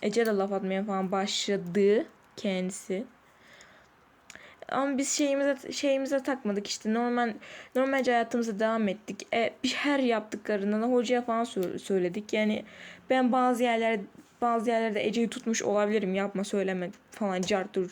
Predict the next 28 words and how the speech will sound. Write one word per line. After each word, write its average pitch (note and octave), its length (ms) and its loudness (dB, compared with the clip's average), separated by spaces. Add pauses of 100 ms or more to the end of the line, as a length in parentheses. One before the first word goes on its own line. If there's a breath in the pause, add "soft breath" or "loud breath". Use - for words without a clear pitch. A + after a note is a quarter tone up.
(100)
dur F3 180 -2
diye. G#3 220 -2 (1900 loud breath)
Neyse, D#4 460 2 (300)
böyle D4+ 320 2
bir A#3+ 60 2
olay. G#3 480 -2 (180)
O, A3+ 160 -4
sonra C#4 360 0
okulun C4 300 0
son C#4 240 -2
haftaları A3 760 0
nedense A#3 800 0
benimle G#3+ 320 0
barışmak G#3+ 480 -2
falan G#3 300 0
istedi. G3 520 -2 (2250 loud breath)
Yani B3+ 200 2
ben D4 260 2
ayıp C#4+ 260 2
olmasın C#4 420 0
diye C4 200 2
barıştım A3+ 540 0
ama B3+ 220 2
hala B3+ 200 4
ona B3+ 100 4
güveniyor A#3 460 0
muydum? G#3 380 -2 (100)
Hayır. G3+ 600 0